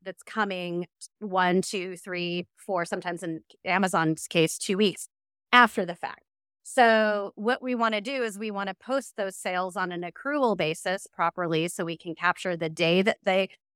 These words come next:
the sale incurred. So that way they're jiving with the sales reports in whatever platform you're selling on. And if you're just maybe selling in person, maybe that's just Stripe or maybe that's just Square.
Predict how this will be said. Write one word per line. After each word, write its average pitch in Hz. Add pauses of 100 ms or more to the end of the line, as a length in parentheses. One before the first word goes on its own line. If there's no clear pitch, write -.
the 220
sale 208
incurred. 185
So 185
that 175
way 180
they're 165 (360)
jiving 185
with 170 (100)
the 190
sales 180
reports 175
in 196
whatever 180
platform 165
you're 170
selling 156
on. 151 (840)
And 185
if -
you're 185
just -
maybe 170
selling 170
in 165
person, 180
maybe 165
that's 170
just -
Stripe -
or 151
maybe 160
that's 165
just -
Square. 202